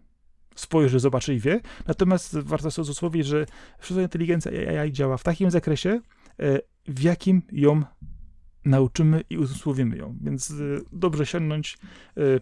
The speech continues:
po książki, które naprawdę fajnie to opisują. Zastanowić się, y, co właściwie A I z nami do końca robi, bo to jest, <laughs> to jest dużo fajnych rzeczy do,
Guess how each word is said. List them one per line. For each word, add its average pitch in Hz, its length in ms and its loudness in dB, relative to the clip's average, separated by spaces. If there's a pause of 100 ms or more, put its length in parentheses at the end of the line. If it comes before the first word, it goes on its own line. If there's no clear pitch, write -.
po 131 380 2
książki, 147 340 -2
które 143 120 -4
naprawdę 135 220 0
fajnie 143 280 4
to 143 140 2
opisują. 127 500 -2 (760)
Zastanowić 131 540 -4
się, 123 140 -6 (240)
y, 123 280 -8
co 208 140 -2
właściwie 147 640 -6
A 123 60 -6
I 117 100 -2
z 107 60 -8
nami 113 160 -4
do 117 100 -6
końca 117 280 -2
robi, - 240 -8 (140)
bo 123 80 -4
to 117 180 -6
jest, - 320 -10 (140)
<laughs> - 160 -18
to 170 100 -4
jest 123 340 2
dużo 127 260 4
fajnych 120 320 -2
rzeczy 117 180 -6
do, 117 140 -4